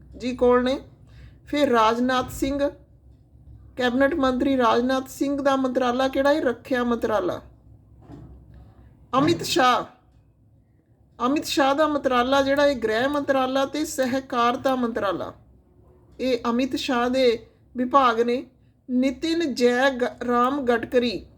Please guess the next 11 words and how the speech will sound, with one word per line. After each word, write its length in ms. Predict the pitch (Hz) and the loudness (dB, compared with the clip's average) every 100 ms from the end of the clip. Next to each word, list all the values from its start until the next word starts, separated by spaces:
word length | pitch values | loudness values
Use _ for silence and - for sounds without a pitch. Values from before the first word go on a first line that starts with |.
| _ _ - _ - - - - - - | _ _ -20 _ -20 -20 -20 -20 -20 -2
ਗਡਕਰੀ 760 | 240 262 269 311 330 320 320 311 - | 2 2 0 -2 0 0 -2 -6 -12
ਸੜਕ 680 | - 269 262 320 - 330 - | -8 -2 0 0 -2 -8 0
ਆਵਾਜਾਈ 560 | 233 226 262 254 277 | 2 2 2 2 2
ਮੰਤਰੀ 520 | 294 277 277 294 302 302 | 0 -2 -4 -2 -2 0
ਨੇ 240 | 294 320 - _ | -2 -6 -12 _
ਤੇ 200 | 277 320 311 | -6 -4 -2
ਹਾਈਵੇ 420 | 247 247 269 311 | 0 2 0 0
ਮੰਤਰਾਲਾ 600 | 302 285 269 247 240 262 | 0 0 0 0 0 0
ਇਹਨਾਂ 340 | 254 254 254 285 | 0 0 0 0
ਕੋਲ 280 | 247 220 220 | 2 2 2
ਆ। 180 | 240 | -2